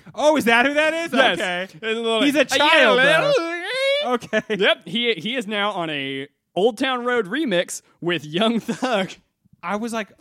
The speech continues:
Speaker 2: "It, this sounds like a child." Literally a child.
Speaker 1: Yep, it is, it is a child.
Speaker 2: I thought it was Gordon Ramsay's kid.
Speaker 1: That I
Speaker 2: 'Cause he was just hang-, 'cause Lil Nas X was hanging out with Gordon Ramsay.
Speaker 1: Oh, fuck. That would be amazing.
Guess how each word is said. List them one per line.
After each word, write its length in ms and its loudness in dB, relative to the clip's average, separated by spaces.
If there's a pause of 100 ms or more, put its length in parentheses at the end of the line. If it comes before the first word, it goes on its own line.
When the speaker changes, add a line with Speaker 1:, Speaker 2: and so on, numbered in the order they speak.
(360)
Speaker 2:
"It, 160 -18
this 160 -6
sounds 280 -4
like 120 -6
a 80 -8
child." 520 -8 (300)
Literally 460 -10
a 60 -10
child. 500 -12
Speaker 1:
Yep, 240 -2
it 140 -6
is, 180 -6
it 140 -2
is 120 -4
a 60 -6
child. 340 -4
Speaker 2:
I 60 4
thought 180 0
it 40 0
was 140 -4
Gordon 380 -4
Ramsay's 460 -12
kid. 300 -20 (160)
Speaker 1:
That 320 0
I 200 0
Speaker 2:
'Cause 140 0
he 80 2
was 180 -2
just 200 0
hang-, 180 -4
'cause 160 -6
Lil 240 -4
Nas 240 -4
X 160 -6
was 180 -16
hanging 320 -6
out 380 -4
with 180 -14
Gordon 280 -10
Ramsay. 440 -10
Speaker 1:
Oh, 280 4
fuck. 380 0
That 140 0
would 120 0
be 80 -6
amazing. 680 -6